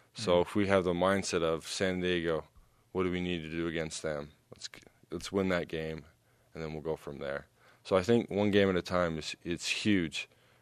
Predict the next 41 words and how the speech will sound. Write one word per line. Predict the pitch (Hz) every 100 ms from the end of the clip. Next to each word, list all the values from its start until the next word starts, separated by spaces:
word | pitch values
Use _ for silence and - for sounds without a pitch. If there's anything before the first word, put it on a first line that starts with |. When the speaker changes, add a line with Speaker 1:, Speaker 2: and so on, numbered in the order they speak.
| _ -
Speaker 1:
'cause | 82
sometimes | 95 85 92 87
it's | 87 -
huge | 95 90 -
not | 82 76
to |
get | 90 82
ready | 82 82
for | -
the | 78
next | 82 90 -
game | 90 87 90 78
or | 73 - - - - - - _
to | -
play | 90 101 98
a | 90
game | 90 92 87
and | 82 76 - _ _
not | 95 90 87
think | - 87 82
it's | -
not | 87 73
super | 92 80 78
important, | 76 82 80 -
'cause | 82
every | 80 110 107
game | 95 98
from | 92 92
this | 90 -
point | 95 76
for | - 85
us | 80 -
is | 76
huge, | - - 90 78 73 -
and | 78 76
we | 76
need | 76
to | 73
have | 71
that | 71
mindset. | 69 71 71 -